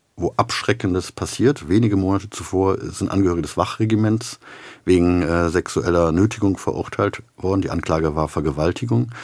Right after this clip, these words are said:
Unmögliche Rituale gibt's auch der, bei den Panzergrenadieren. Also sozusagen, es gibt eine Kultur in der Bundeswehr, die teilweise abschreckend ist und auch teilweise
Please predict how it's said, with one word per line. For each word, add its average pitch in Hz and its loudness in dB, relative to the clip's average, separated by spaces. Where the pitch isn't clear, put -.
Unmögliche 120 8
Rituale 101 0
gibt's - -6
auch - -6
der, 80 2
bei 82 0
den 78 -4
Panzergrenadieren. 95 0
Also 92 0
sozusagen, 92 2
es - -6
gibt 117 0
eine 98 2
Kultur 131 4
in 101 2
der 92 4
Bundeswehr, 92 0
die 85 -2
teilweise 82 0
abschreckend - -2
ist - -8
und - -8
auch - -6
teilweise 78 -2